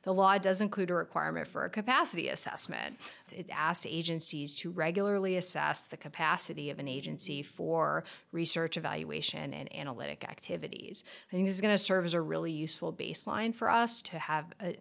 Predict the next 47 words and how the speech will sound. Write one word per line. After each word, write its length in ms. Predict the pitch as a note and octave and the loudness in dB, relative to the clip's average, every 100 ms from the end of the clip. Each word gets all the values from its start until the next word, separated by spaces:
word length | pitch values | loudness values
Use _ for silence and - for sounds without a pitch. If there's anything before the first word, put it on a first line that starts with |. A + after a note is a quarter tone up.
| - | -6
deep 300 | F3+ F3+ F3 | -4 -2 2
dive 340 | E3 D#3 D3+ | 4 4 2
look 380 | D3 E3+ A#3 - | -2 0 0 -4
into 500 | - F#3 F#3 - F#3+ | -4 0 0 0 -2
existing 540 | F3+ F3 F3+ - C4+ | -4 -4 -6 0 0
capacity 760 | C#4 C#4+ C#4+ C#4+ C#4+ C#4+ C#4+ C#4 - - - | 0 0 2 2 0 0 0 -2 -4 -14 -2
and 100 | F3+ | 0
then 100 | F3 | 2
try 220 | - E3+ | 4 4
to 80 | D#3+ | 4
identify 640 | E3 D#3+ G3+ D#3+ - D3+ | 0 0 -2 -2 2 2
where 260 | E3+ F3+ G3 | 2 2 4
the 120 | F#3+ | 2
gaps 420 | F3 D3+ D#3+ - | 2 2 2 0
are 180 | D#3 D#3 | 0 0
and 120 | D#3+ | -2
what 100 | D#3 | -4
we 120 | E3+ | -6
need 200 | D3+ D#3 - | -6 -6 -8
to 100 | E3 | -10
do 180 | D3+ | -10
to 80 | - | -8
continue 480 | - E3 - - - | -10 -10 -8 -8 -8
to 80 | - | -8
build 320 | - D#2 - | -6 -8 -6
it. 220 | - B1 - | -8 -8 -10
And 380 | D#3+ D#3 D3 - - - - | -10 -10 -12 -14 -18 -18 -8
I 80 | F3 | -2
think 220 | F#3 F3 | 0 0
it's, 180 | E3 - | 2 0
it's 360 | F#3+ - - - | 0 0 0 -2
resources 680 | F#3+ F#3+ - G3 F#3 F#3+ F3+ | -2 0 4 6 4 2 2
in 140 | E3 | 0
a 60 | D#3+ | -2
variety 480 | D#3+ D3 D#3 F3+ | 0 0 0 0
of 120 | G3 F3+ | -2 0
ways. 340 | D3 F3+ A#3+ | 2 4 4
It's 220 | G3+ - | 2 2
not 340 | F3+ D#3+ E3 E3+ | 4 4 2 0
just 260 | E3 D3+ | -2 -2
money, 440 | E3+ D#3+ G3 C#4 D4 | -2 -2 0 2 4
but 160 | G3 | 2
it's 200 | E3+ - | 2 -2
people 580 | - G3 G3+ B3 C4 C4 | -4 -4 -2 2 4 4
and 100 | F3+ | 2
it's 180 | - - | 0 2
skills. 760 | - - E3 F3+ A3+ C#4+ C4 | 0 2 2 4 4 2 0